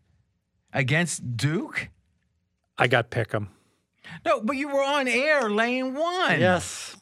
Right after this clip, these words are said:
Speaker 2: I was.
Speaker 1: What? I, I couldn't believe. Did you hear the show the next day when I was saying, like, "What, what,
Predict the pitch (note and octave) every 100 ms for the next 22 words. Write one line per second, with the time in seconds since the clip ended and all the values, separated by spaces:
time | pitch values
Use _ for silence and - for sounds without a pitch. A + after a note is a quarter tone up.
0 | - C#3 B2+ A2+ F#4 E4 - - - -
1 | C#4 G4+ - C#4 B3 C#4+ D#4 E4+ D#4 F3+
2 | A3 F#3+ F#3+ B3+ A3 - A#3 B3+ C#4 C#4
3 | - C4+ C#4+ B3+ A3 G#3+ G#3 - A3 G3+
4 | G3 - A3 D#4 - G#3